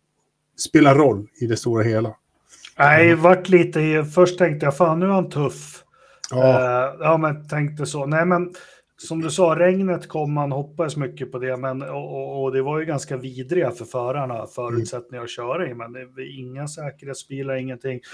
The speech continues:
Speaker 2: Men var det någon som tryckte plattan i mattan och, och, och, och var som en flippekula mellan räckena, så var det ju, så var det ju Verstappen.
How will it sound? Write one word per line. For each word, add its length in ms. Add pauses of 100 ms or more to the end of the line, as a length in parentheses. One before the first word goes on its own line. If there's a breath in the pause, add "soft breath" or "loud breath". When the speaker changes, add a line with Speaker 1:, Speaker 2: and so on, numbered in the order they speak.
(220 loud breath)
Speaker 2:
Men 140
var 100
det 100
någon 240
som 340
tryckte 340
plattan 560
i 60
mattan 500
och, 260
och, 160
och, 320
och 60
var 140
som 160
en 60
flippekula 760
mellan 260
räckena, 440
så 120
var 200
det 60
ju, 180 (260 soft breath)
så 120
var 80
det 60
ju 60
Verstappen. 640